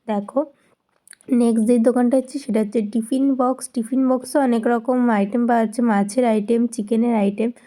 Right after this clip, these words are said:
আর নেক্সট আরেকটা আই-, আইটেম এসছে, সেটা আছে সব রকম পান মশলা, মানে পানের সব রকম আইটেম। তারপর ছিল এখানে দেশি, যেটা গোলবাজারে নতুন হয়েছে দোকানটা, এখানেও প্রচুর রকমের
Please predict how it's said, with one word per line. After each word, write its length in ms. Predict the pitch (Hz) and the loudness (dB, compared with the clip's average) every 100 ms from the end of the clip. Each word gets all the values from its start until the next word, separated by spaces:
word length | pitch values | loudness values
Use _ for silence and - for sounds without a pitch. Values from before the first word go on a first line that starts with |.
| - - _ _ | -20 -20 _ _
আর 140 | - 226 226 226 220 220 | -6 -2 2 4 4 4
নেক্সট 380 | 233 262 - - - | 4 2 -2 -10 -6
আরেকটা 420 | 240 240 233 254 | -2 -2 -2 -2
আই-, 440 | 233 208 - 220 | -2 -4 -6 -2
আইটেম 420 | 214 214 208 233 | 0 -2 0 0
এসছে, 300 | 247 233 - | 2 0 -4
সেটা 400 | 277 233 208 240 | -4 -4 -2 0
আছে 340 | 233 226 262 262 - - - | 0 0 -2 -2 -4 -20 -6
সব 240 | 247 202 | -2 0
রকম 340 | 220 208 269 269 | 0 2 0 2
পান 340 | 233 214 226 | 0 2 2
মশলা, 540 | 240 233 247 247 262 | 2 0 0 2 4
মানে 240 | 277 226 208 | 4 2 0
পানের 420 | 214 208 208 233 240 | -2 -2 0 0 0
সব 300 | 269 247 233 | -2 0 0
রকম 260 | 226 254 | -2 -2
আইটেম। 380 | 220 190 190 269 269 - - _ | 0 -2 -2 -6 -8 -18 -20 _
তারপর 320 | 240 226 269 | -4 0 0
ছিল 200 | 269 254 | 0 0
এখানে 320 | 254 262 262 | 2 2 2
দেশি, 440 | 220 220 208 262 233 | 4 4 4 2 2
যেটা 260 | 226 240 | 2 2
গোলবাজারে 640 | 220 208 208 214 214 240 254 | 2 4 4 4 4 4 4
নতুন 520 | 226 208 202 240 240 | 4 4 2 0 2
হয়েছে 340 | 226 214 202 220 | 4 2 0 0
দোকানটা, 440 | 208 208 202 208 | 0 2 0 0
এখানেও 420 | 214 208 226 277 | -2 -2 -2 0
প্রচুর 420 | 277 226 220 240 | -2 -4 -2 0
রকমের 380 | 226 226 240 262 | 0 0 -2 -2